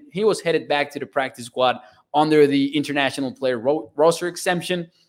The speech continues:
They can remove that exemption, but Nava's report indicated that,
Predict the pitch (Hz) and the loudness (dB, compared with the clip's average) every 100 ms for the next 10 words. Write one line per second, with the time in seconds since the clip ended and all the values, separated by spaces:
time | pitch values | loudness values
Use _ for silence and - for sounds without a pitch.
0 | _ _ _ 170 190 202 156 127 185 202 | _ _ _ 4 4 2 -2 4 6 6
1 | 208 202 - 202 175 185 156 151 - - | 2 2 -2 -2 -2 -2 4 4 2 -2
2 | 147 165 165 156 147 151 151 147 151 143 | 2 4 4 2 -2 2 2 2 -2 -6
3 | 139 139 135 135 131 123 - | -4 -4 -2 -2 -2 -2 -6